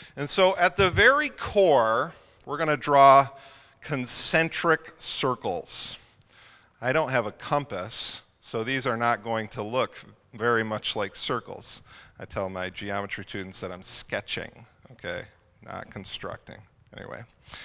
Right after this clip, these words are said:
some of you that might help out if you're in geometry. The rest of you, just move on.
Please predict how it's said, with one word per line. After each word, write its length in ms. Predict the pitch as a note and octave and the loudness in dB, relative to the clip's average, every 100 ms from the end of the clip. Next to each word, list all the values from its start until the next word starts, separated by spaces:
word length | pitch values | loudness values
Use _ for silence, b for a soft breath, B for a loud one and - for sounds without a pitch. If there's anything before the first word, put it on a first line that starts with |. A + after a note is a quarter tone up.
| B B B B B | B B B B B
some 280 | - A2 | -6 -4
of 100 | G2+ | -4
you 160 | G2+ G2 | -4 -4
that 160 | G2 F#2 | -4 -6
might 220 | G2 F#2 | -8 -10
help 320 | - F#2 - | -6 -6 -4
out 200 | F#2 F2 | -4 -4
if 140 | E2+ - | -6 -8
you're 160 | F#2 | -8
in 140 | F2+ F2+ | -8 -8
geometry. 640 | G2+ F#2 B2 C3+ - C#3 | -6 -2 0 0 0 0
The 100 | A#2+ | 2
rest 280 | C3 B2+ - | 2 2 -2
of 120 | A#2+ | -2
you, 180 | C#3 B2 | -2 -2
just 280 | A2+ G#2+ A#2+ | -4 -4 -4
move 220 | G#2+ G2 | -8 -8
on. 220 | F2 | -10